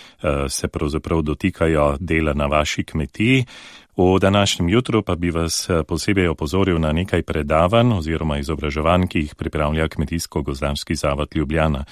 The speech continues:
Jutri, v petek, šestega januarja, bo dopoldne ob desetih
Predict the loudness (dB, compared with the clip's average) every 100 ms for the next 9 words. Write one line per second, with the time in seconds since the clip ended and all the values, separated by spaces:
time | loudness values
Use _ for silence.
0 | -18 -20 -2 2 2 2 -2 0 -2 -4
1 | -4 -2 -2 -2 -4 -2 0 2 2 4
2 | 2 4 2 2 -2 -2 -2 -2 -2 0
3 | -2 -2 -6 -4 -4 -2 -2 -4